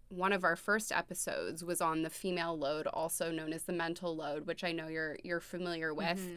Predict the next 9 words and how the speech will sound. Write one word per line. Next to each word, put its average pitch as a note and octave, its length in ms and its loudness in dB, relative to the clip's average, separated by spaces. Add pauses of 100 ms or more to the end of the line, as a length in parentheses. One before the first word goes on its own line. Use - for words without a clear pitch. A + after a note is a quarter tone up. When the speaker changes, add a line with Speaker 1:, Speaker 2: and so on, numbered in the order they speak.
(280)
Speaker 1:
where E3 400 6 (220)
women D#3+ 720 2 (720)
bear E3+ 260 6
the D#3+ 120 0
brunt D#3 640 2 (180)
of, D#3 680 4 (520)
um, D#3 720 4 (960)
planning E3+ 880 6 (180)
and D#3+ 580 0